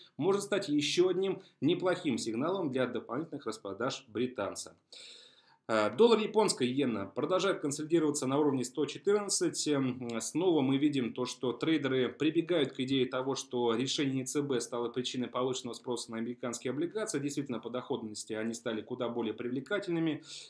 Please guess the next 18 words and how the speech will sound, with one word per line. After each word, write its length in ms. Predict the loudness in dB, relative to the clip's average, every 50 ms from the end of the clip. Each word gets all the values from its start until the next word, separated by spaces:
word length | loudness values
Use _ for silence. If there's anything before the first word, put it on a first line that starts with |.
| _ -8
эм, 600 | -2 0 2 2 2 0 0 -2 -4 -4 -6 -6 -8 -10 -12 -14 -12
с 80 | -12 -4
точки 260 | -4 -4 -4 -2 -6
зрения, 520 | -6 -4 -2 -2 0 2 0 0 0 -2 -4
м, 300 | -6 -8 -8 -8 -10 -12 _ _ _ _ _ _ _ _ _ _ _ _ -18 -12
потенциального 520 | -8 -6 -4 -2 0 0 2 2 2 0 0
спроса, 600 | -2 -2 -4 -4 -4 -2 -4 -6 -6 -8 -10 -14 -16
м, 260 | -16 -14 -14 -14 -10 -10
по 80 | -10
отношению 480 | -6 -6 -6 -6 -4 -4 -2 -2 -2 -6
к 140 | -4 -4 -4
немецким 540 | -2 0 0 0 0 -2 -4 -6 -8 -8 -6
облигациям. 600 | -4 -6 -4 -2 -2 -2 -2 -2 -6 -8 -6 -4
Поэтому 340 | -2 -2 -2 -2 -2 -2 -2
этот 200 | -4 -4 -8 -4
положительный 460 | -2 -2 0 0 -2 -4 -4 -6 -8
спред 340 | -8 -6 -4 -2 -2 -2 -2
доходности, 640 | -6 -6 -4 -4 -4 -4 -4 -4 -2 -4 -4 -4